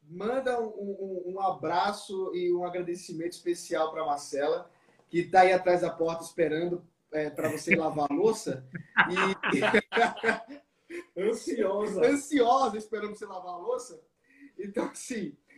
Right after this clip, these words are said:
Speaker 1: e eu sei que ela tá acompanhando a gente aqui também. Eu, deu, deu pra ver que ela tava também assistindo.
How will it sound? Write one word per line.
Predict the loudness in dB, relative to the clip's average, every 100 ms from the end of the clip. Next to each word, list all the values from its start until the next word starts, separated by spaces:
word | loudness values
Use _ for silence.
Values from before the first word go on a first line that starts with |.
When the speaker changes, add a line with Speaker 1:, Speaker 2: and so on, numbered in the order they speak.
| _
Speaker 1:
e | 2
eu | 4
sei | 4 0
que | 0
ela | -2
tá | -4
acompanhando | -2 -4 0 0 0 0
a | -2
gente | -2 -6 -6
aqui | -6 -6
também. | -6 -2 2 4
Eu, | 4 2
deu, | 0 -2
deu | -2 -4
pra | -4 -6
ver | -6
que | -8
ela | -8
tava | -6 -10 -12
também | -14 -14
assistindo. | -12 -12 -4 0 0